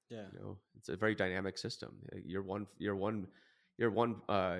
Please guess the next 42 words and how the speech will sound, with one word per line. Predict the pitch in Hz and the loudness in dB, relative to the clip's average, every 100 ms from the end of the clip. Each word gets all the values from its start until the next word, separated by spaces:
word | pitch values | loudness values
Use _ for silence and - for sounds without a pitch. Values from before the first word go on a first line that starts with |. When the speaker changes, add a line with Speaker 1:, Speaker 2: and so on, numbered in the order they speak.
| 95 | -4
Speaker 2:
you | 92 | -6
know, | 76 | -6
variable | 95 90 98 98 92 92 | -2 0 2 2 2 -2
in, | 92 | -2
in | 90 | -4
a, | 95 90 | -4 -4
in | 95 | -4
a | 92 | -6
sea | - 101 | -4 -2
of | 104 90 | -2 0
many | 90 120 | -2 -2
variables | 80 80 78 - - | -2 -4 -6 -10 -12
typically. | - - 92 69 71 | -12 -14 -12 -10 -12
And | 69 | -14
it's | - | -14
like, | - - | -14 -10
that's, | 85 - - - - _ _ _ _ _ _ _ _ _ _ _ _ _ _ - | -10 -10 -10 -10 -12 _ _ _ _ _ _ _ _ _ _ _ _ _ _ -18
you | - | -14
know, | 95 | -10
so | - 95 | -4 2
I, | 87 | 2
I've, | 113 120 | 4 4
I've | 139 | 4
just | 143 165 | 4 4
learned, | 233 214 | 4 4
you | 139 | 6
know, | 117 107 | 8 6
to, | 117 101 | 4 2
to | 113 | 2
basically | 95 120 117 | 4 4 4
just | 104 101 | 2 4
don't | 104 | 2
get | 98 95 | 4 2
emotionally | 90 90 - 76 | 0 -2 -4 -6
attached | - 71 - | -6 -8 -8
to, | - 80 90 | -8 -8 -8
to | - | -8
outcomes | - - - 67 82 - - _ _ _ _ | -6 -8 -10 -10 -10 -12 -14 _ _ _ _
that | - | -4
you | 90 | -4
can't | 90 82 | -2 -4
control. | - - 65 60 | -4 -8 -8 -8